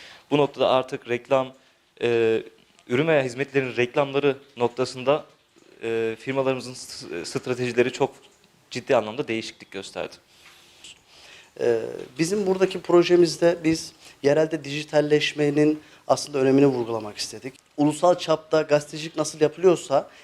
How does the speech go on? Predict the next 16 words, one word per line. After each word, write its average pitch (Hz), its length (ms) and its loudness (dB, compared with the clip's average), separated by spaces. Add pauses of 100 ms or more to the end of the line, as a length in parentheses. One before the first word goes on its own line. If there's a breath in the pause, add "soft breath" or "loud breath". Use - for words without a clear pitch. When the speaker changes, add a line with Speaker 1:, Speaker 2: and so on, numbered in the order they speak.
(120)
Speaker 2:
yerelde 170 420 4
de 151 140 4
bunu 143 320 0
indirgedik 123 680 -6 (380 soft breath)
ve 175 220 6
bir 180 120 6
mobil 160 280 2
uygulama 151 420 4
geliştirdik. 120 640 -8 (100)
Aynı 170 220 2
zamanda 151 320 0
bir 156 60 -4
haber 151 280 2
skripti - 500 -10
yazdık. 117 380 -2 (600 loud breath)
Ee, 113 260 6